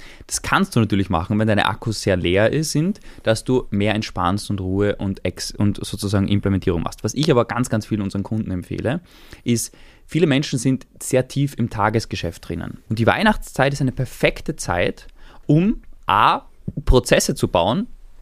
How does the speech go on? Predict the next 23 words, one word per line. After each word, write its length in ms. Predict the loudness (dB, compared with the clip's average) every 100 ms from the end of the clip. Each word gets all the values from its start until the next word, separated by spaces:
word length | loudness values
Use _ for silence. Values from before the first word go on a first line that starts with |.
| -10 -4
die 120 | 0
dir 160 | 2
Zeit 320 | 2 -2 -4 -4
zurückkaufen. 640 | -2 -2 -2 -6 -6 -12 -14 -14 -12 -12 -14 -14 -12 -2
Wer 140 | 4
das 120 | 4 4
Buch, 240 | 2 2
vielleicht 260 | 2 0 2
der 80 |
eine 100 | 2
oder 80 | 4
andere 180 | 4 2
kennt 180 | 2 0
das 120 | -2
Buch 220 | 0 -2
von 200 | 0 0
Dan 160 | 2 2
Martell, 360 | 0 0 0
Buy 280 | 2 2 2
Back 260 | 2 0 0
Your 120 | -2
Time, 320 | -2 -4 -4 -6 -4
ja. 180 | -2